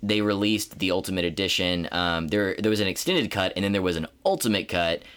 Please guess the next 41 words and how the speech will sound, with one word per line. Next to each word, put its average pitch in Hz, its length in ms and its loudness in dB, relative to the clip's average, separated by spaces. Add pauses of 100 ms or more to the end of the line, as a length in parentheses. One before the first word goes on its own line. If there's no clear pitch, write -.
(240)
Uh, 98 180 0
and 101 120 0
the 107 60 2
Ultimate 135 300 0
Cut 92 200 0
was, 92 140 -2
like, 90 280 0
over 95 240 0
four 107 300 0
<laughs> - 80 2
hours 87 320 0
long, 95 480 0 (320)
and 95 120 2
it 117 240 0
was, 107 600 2 (400)
um, 110 500 2 (220)
what 127 160 2
it 117 80 -6
kinda 190 240 0
reminds 110 380 0
me 180 120 -2
of 180 260 0
is, 110 200 2
like, 117 160 0
whenever 123 320 2
B 107 220 0
B 110 120 0
C 117 240 0
does 101 380 2
these, 98 420 0 (480)
uh, 87 360 2
like, 90 440 -2 (140)
uh, 50 140 -6 (520)
Jane 107 280 0
Austen 113 760 0
adaptations 113 600 0
or 120 40 -2
something, 120 340 -2
where 113 140 2
it's, - 180 -6
like, 101 300 0